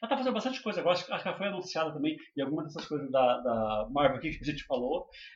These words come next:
É, então, Freak, No Corpo de um Assassino, ela vai entrar na, é um filme da Blumhouse, né, de filme barato, baixo orçamento,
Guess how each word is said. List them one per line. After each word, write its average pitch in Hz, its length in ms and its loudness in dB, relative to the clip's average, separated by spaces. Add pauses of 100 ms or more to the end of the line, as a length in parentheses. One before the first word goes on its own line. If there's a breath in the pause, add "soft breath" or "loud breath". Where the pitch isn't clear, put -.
(160 loud breath)
É, 127 680 4
então, 165 340 -2
Freak, 190 280 -2
No 143 160 0
Corpo 151 300 -2
de 135 120 -6
um 135 100 -4
Assassino, 202 600 -4 (300 loud breath)
ela 156 400 4
vai 151 220 2
entrar 147 260 0
na, 139 80 0 (160)
é 160 60 0
um 147 40 -2
filme 147 120 -6
da 147 100 2
Blumhouse, 160 520 4 (160)
né, 185 200 -2 (100)
de 123 280 -6 (160)
filme 143 180 -2
barato, 131 380 4
baixo 135 220 0
orçamento, 139 460 -4